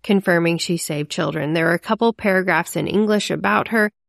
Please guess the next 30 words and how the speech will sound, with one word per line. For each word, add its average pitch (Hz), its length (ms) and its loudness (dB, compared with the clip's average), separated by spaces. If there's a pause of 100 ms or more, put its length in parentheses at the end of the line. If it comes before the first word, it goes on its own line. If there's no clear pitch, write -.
(260)
So 240 380 2
we 240 160 2
started 226 460 0
researching. - 800 -2 (100)
We 165 120 -2
went 165 200 0
to - 80 -8
the 170 80 0
Midwest 170 380 0
Center 160 220 0
for 165 160 -4
Holocaust 156 560 -6
Education 220 640 0
in 196 100 2
Kansas 165 360 -6
City. 240 400 0 (320)
We 180 120 0
went - 180 0
to 175 100 -2
university 160 640 -4
libraries, 214 680 0
state - 300 -2
historical 220 500 -4
societies, 190 600 -2
but - 160 -12
there 202 120 2
was 196 140 2
nothing 180 580 0
in 185 120 0
English 151 460 -4